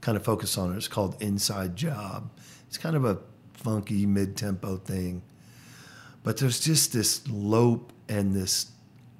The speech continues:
somewhat unconventional approach to the groove and the sounds. And there's one fill in particular that, uh, this, it's, it's basically kind of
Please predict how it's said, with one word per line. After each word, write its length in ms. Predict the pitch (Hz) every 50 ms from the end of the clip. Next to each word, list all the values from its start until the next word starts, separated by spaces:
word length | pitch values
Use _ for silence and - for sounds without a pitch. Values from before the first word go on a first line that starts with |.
| - - - -
somewhat 680 | - - - - - - 120 120 117 110 107 110 104 101
unconventional 1080 | - 107 107 107 101 - 104 98 95 95 95 101 98 - - 110 98 92 92 90 92 - -
approach 600 | 82 - - - - 101 98 95 92 - - -
to 280 | - 95 92 90 90 90 - - - - - - - - - - - - - - -
the 100 | - 110
groove 520 | 104 101 107 113 110 117 120 123 123 117 110
and 120 | 107 98
the 60 | 92
sounds. 720 | 90 - - - 117 117 117 117 113 113 110 110 110 101 98
And 140 | 104 95 98
there's 220 | 101 98 95 101 104 - - - 107 -
one 260 | 123 120 135 143 139
fill 240 | 139 - 147 135 127
in 80 | 120 101
particular 600 | 98 92 - - 113 - - 107 101 95 92 90
that, 260 | 90 92 92 95 113 - - - - - - - - - - - - -
uh, 200 | 104 101 95 92
this, 360 | 98 95 90 - - - - - - - - - - - - - - - - -
it's, 280 | - 110 - - - -
it's 220 | - 113 104 -
basically 520 | - 101 107 104 101 - - - 101 98
kind 300 | 90 - - 107 101 95
of 200 | 95 92 87 -